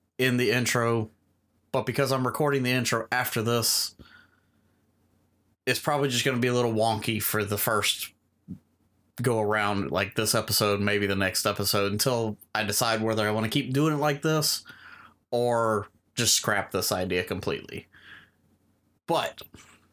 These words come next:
getting right into what the topic of the episode is,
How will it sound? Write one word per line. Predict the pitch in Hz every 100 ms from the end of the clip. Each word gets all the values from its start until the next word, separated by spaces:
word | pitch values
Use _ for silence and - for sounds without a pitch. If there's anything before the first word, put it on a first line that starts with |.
| _ _ _ _ _ _ _ _
getting | 147 143 127
right | 135 160 -
into | 156 156 139 151 143 131
what | 120 139 139
the | 127
topic | 160 143 123 139
of | 123
the | -
episode | 143 139 151 143 139
is, | 135 147 147 143 131 -